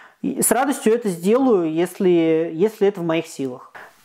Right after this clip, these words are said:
Так что обязательно пишите, будем думать, как двигаться дальше. Я все-таки не в подписчиках измеряю YouTube канал, а в живых людях, э, которые формируются в одну большую дружную команду. Все-таки для меня это очень важно, и хочется формировать классное сообщество.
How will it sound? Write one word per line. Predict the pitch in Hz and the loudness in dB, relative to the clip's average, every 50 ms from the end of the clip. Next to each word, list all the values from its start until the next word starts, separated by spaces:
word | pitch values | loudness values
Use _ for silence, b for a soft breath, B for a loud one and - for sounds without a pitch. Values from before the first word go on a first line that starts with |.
| - - | -4 0
Так | - 220 220 214 | 0 0 0 -2
что | - - 240 | -2 -2 -2
обязательно | 220 208 208 180 220 208 208 - 226 214 202 | 0 0 2 2 2 0 2 0 0 0 2
пишите, | 208 208 180 - - 254 277 269 - 226 196 175 175 170 160 | 0 -2 -2 0 0 0 0 0 0 0 2 2 2 2 0
будем | 160 165 220 196 208 185 | 0 0 0 0 0 0
думать, | 175 208 202 196 - | 2 0 0 0 -4
как | - 196 185 170 | -4 -4 -4 0
двигаться | 165 175 175 160 - - - | 0 -2 -2 -2 -6 -12 -6
дальше. | 156 160 151 143 139 - - - 135 135 135 139 | -2 -2 -2 -2 -4 -8 -10 -10 -8 -4 -2 2
Я | 147 190 226 233 | 2 2 2 2
все-таки | - - 233 208 - - - 220 214 208 202 196 190 196 B B B B B B - | 0 -2 -2 -2 -2 -4 0 2 4 4 4 4 2 -4 B B B B B B 0
не | 202 202 202 202 196 196 | 2 4 4 4 2 2
в | 190 196 - - | 0 -4 -4 -4
подписчиках | - 220 - - - - - - - - 196 - | -4 -4 0 0 0 0 0 -4 -6 -6 -2 -2
измеряю | 185 170 180 180 170 175 160 156 151 | -2 0 2 2 2 2 0 0 -2
YouTube | 156 156 156 165 - - | -4 -4 -4 -6 -6 -4
канал, | - 160 156 151 151 151 143 147 | -4 -4 -2 -2 -2 -2 0 0
а | 147 147 147 151 147 | 2 2 2 0 -2
в | 139 | 0
живых | 147 180 185 190 196 190 - | 0 2 4 4 2 0 0
людях, | 226 254 285 262 233 185 151 143 - - | 0 2 2 2 2 0 0 -2 -6 -8
э, | - 151 143 143 143 139 139 143 139 | -8 -6 -4 -2 -2 -2 -2 -2 -2
которые | - 156 - - 269 269 220 | -4 -4 -2 -2 0 0 -2
формируются | - - 175 170 175 180 214 247 240 - - 165 | -2 -2 -4 0 2 2 2 0 0 -4 -2 -2
в | |
одну | 165 156 180 214 | -2 0 0 0
большую | 190 170 156 151 - - 202 | -2 -2 -4 -4 -2 -2 0
дружную | 175 180 175 165 175 160 | 0 0 0 0 0 0
команду. | - 165 160 151 143 131 123 123 131 - _ - - | 0 -2 -2 -2 -2 -4 -4 -8 -12 -14 _ -8 -6
Все-таки | 160 - 285 285 - - 214 | -2 -2 -2 -2 0 -2 0
для | 175 180 180 | 2 2 2
меня | 185 185 196 220 226 | 2 4 2 2 2
это | 208 214 208 | 2 0 0
очень | 190 180 - - 170 | -2 -2 -2 -2 0
важно, | 165 196 240 247 233 208 170 151 147 143 - _ _ - | 0 0 0 0 0 -2 -2 -2 -4 -6 -10 _ _ -2
и | 160 156 151 151 147 156 151 | 0 2 2 2 2 0 -2
хочется | - - 214 220 220 - - - - 180 165 156 156 151 151 151 147 - | 0 0 0 0 0 -8 -12 -4 -2 0 0 0 0 0 -2 -4 -4 -4
формировать | - 165 160 165 175 202 220 - - | -4 -2 -2 0 0 0 0 -2 -2
классное | - 180 180 180 - 175 | -2 -2 -2 -2 -8 -10
сообщество. | 156 - 180 156 151 147 - - - - - 143 131 131 131 | -6 -2 -2 -4 -4 -4 -10 -18 -20 -16 -10 -8 -8 -8 -8